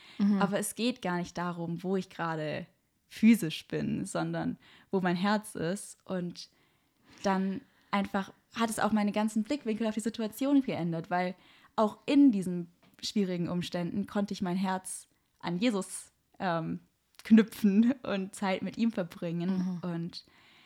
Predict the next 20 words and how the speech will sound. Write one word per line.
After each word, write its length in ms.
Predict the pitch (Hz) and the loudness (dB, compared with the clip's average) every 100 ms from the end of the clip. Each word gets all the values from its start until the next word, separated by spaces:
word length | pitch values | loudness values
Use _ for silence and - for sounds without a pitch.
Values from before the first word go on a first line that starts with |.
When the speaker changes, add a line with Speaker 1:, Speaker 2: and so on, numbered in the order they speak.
| - | -12
Speaker 2:
ich 120 | 208 | -4
durfte 240 | 226 214 208 | 0 2 0
so 300 | 170 240 269 | 2 2 2
viel 220 | 262 240 | 2 2
lernen 400 | 208 226 208 202 | 2 2 2 2
in 120 | 196 | 0
diesem 260 | 196 202 190 | -2 -2 0
Monat, 480 | 208 208 196 - - | 2 2 0 -4 -6
wirklich. 420 | 220 190 214 - - - - | -4 -4 -8 -10 -20 -14 -6
Also 140 | 202 | -4
gerade 360 | 196 220 226 196 | -2 2 4 4
rückblickend 440 | 247 - 175 196 | 2 2 -4 -2
bin 100 | 202 | 0
ich 120 | 190 208 | 2 6
noch 200 | 208 - | 4 4
dankbarer. 560 | 208 214 - 175 185 | 4 4 4 -2 -2
Ich 120 | 190 | -2
hab 180 | 208 - | -2 -2
gelernt, 520 | 208 185 185 208 202 185 | 0 2 4 4 2 0
dass 280 | 185 - | -4 -6